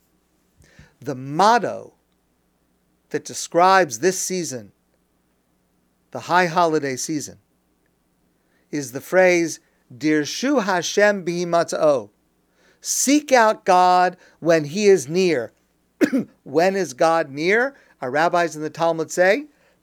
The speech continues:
<clears throat> these are the days of Rosh Hashanah and Yom Kippur.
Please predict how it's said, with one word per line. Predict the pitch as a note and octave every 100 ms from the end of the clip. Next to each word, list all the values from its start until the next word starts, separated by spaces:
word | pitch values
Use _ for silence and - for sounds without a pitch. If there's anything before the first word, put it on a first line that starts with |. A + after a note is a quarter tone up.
| _
<clears throat> | - - A#3 - _ _ _
these | C3 F#3 F#3+ F3
are |
the | F3
days | D#3 E3 F#3 A3 G#3+ _ -
of | C#3+
Rosh | D3 C#3
Hashanah | - - D3 D#3 F#3+ - -
and | F3
Yom | F#3+ G#3+
Kippur. | G#3+ A3 B3 B3+ F#3